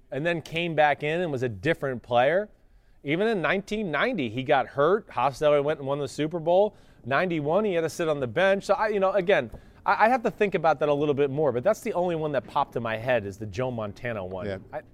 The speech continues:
Speaker 2: Pete, tell me that one more time. Brees got benched for five years in oh three for
Speaker 1: Oh,
Speaker 2: Doug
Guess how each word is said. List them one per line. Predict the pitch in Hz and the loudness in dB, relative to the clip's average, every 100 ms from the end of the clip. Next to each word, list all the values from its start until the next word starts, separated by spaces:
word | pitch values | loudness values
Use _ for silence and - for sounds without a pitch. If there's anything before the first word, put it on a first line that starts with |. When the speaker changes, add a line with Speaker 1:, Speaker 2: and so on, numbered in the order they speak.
| - - | -16 -2
Speaker 2:
Pete, | 190 180 | -2 0
tell | 220 | -2
me | 202 | 0
that | 196 190 | 0 0
one | 175 | -2
more | 185 | -6
time. | 180 165 170 190 - - _ _ - - _ - _ - - - - - - - - - - | -6 -6 -6 -8 -16 -20 _ _ -20 -20 _ -20 _ -20 -20 -20 -20 -20 -20 -20 -20 -20 -18
Brees | 104 135 147 135 | -8 -4 -4 -4
got | 147 123 107 92 | -4 -6 -6 -4
benched | 123 127 - | -4 -4 -10
for | - 107 - - | -12 -14 -14 -12
five | 110 117 110 | -8 -8 -8
years | 110 110 | -4 2
in | 123 | 4
oh | 143 156 156 | 8 8 8
three | 156 | 6
for | 151 147 | 4 4
Speaker 1:
Oh, | 110 | 2
Speaker 2:
Doug | 107 | -2